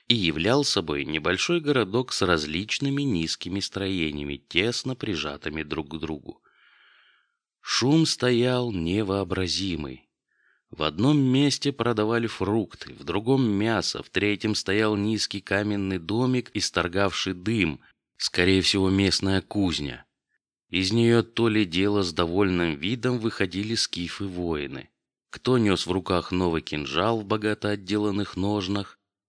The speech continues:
кто крепкий лук и охапку стрел, кто боевой топорик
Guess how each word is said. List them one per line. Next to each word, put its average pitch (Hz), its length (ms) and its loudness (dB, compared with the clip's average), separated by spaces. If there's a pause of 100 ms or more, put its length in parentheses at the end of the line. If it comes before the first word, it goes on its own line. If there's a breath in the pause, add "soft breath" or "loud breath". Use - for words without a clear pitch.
кто - 260 0
крепкий 101 560 -2
лук 101 400 -2
и 95 120 -2
охапку 82 540 -6
стрел, 76 640 -6
кто 110 280 2
боевой 90 420 4
топорик 131 720 0